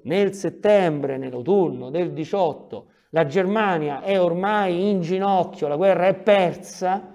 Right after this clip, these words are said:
a quel punto i disordini che scoppiano in Germania, nelle principali città tedesche, a cominciare da Berlino, sono disordini che, bene o male, si ispirano al modello, tendono ad ispirarsi al modello sovietico.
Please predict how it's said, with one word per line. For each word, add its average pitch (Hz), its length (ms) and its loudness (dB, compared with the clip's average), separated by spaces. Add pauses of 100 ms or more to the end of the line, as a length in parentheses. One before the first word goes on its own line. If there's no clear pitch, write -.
(760)
a 226 200 4
quel 269 280 2
punto 226 1120 4
i 127 160 -8
disordini 156 760 6
che 151 100 -6
scoppiano 165 600 -4
in 170 120 -8
Germania, 208 640 -6
nelle 151 160 -8
principali 139 500 -8
città 143 320 -8
tedesche, 208 520 -8
a 139 40 -10
cominciare 147 460 -12
da 165 100 -8
Berlino, 233 600 -6 (180)
sono 180 260 -2
disordini 220 720 4 (280)
che, - 360 -4 (160)
bene 180 320 -6
o 240 60 -6
male, 143 340 -6
si 269 160 2
ispirano 202 960 4
al 175 160 -6
modello, 156 580 -4
tendono 202 540 2
ad 170 100 -4
ispirarsi 147 640 -6
al 135 80 -10
modello 104 520 -14 (920)
sovietico. 117 760 -6